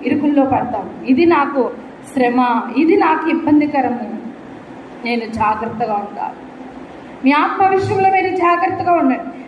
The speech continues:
మీ క్రియల విషయంలో మీరు జాగ్రత్తగా ఉండండి, మీ మాటల విషయంలో మీరు జాగ్రత్తగా ఉండండి, మీ తలంపుల విషయాలు మీరు జాగ్రత్తగా ఉండండి. అపవాది ఒంటరిగా ఉన్నప్పుడు ఇంకా బహు జాగ్రత్తగా ఉండాలి, ఒంటరిగా ఉన్నప్పుడు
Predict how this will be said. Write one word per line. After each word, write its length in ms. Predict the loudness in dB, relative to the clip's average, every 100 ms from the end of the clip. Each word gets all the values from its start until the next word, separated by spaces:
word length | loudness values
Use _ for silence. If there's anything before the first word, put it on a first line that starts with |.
| 0
మీ 180 | 2 4
క్రియల 320 | 4 4 4
విషయంలో 400 | 2 0 0 2
మీరు 260 | 4 2 2
జాగ్రత్తగా 540 | 2 2 0 0 2
ఉండండి, 580 | 2 0 -4 -10 -4 2
మీ 100 | 4
మాటల 460 | 4 2 2 2
విషయంలో 420 | 0 0 0 2 4
మీరు 220 | 4 2
జాగ్రత్తగా 960 | 2 2 2 0 -2 2 2 2 -4 -12 -14 -6 -2
ఉండండి, 320 | 0 -2 -6 -12 -14 -8 -4
మీ 60 |
తలంపుల 500 | 0 4 4 2 0
విషయాలు 420 | -2 -2 0 0 0
మీరు 160 | -2
జాగ్రత్తగా 560 | 0 0 0 -4 -8 -4
ఉండండి. 260 | -4 -4 -10 -16 -16 -12 -2
అపవాది 720 | 2 4 4 2 2 0 -4 -8 -16 -20 -20 -18 -2
ఒంటరిగా 500 | 0 0 0 2 4
ఉన్నప్పుడు 640 | 4 4 0 0 0 0 -4 -6
ఇంకా 280 | 0 2
బహు 300 | 4 2 2
జాగ్రత్తగా 500 | 0 0 0 -2 2
ఉండాలి, 360 | 2 4 2 0 -4 -16 -18 -18 -18 -6 -4
ఒంటరిగా 340 | 0 2 2
ఉన్నప్పుడు 380 | 2 0 -2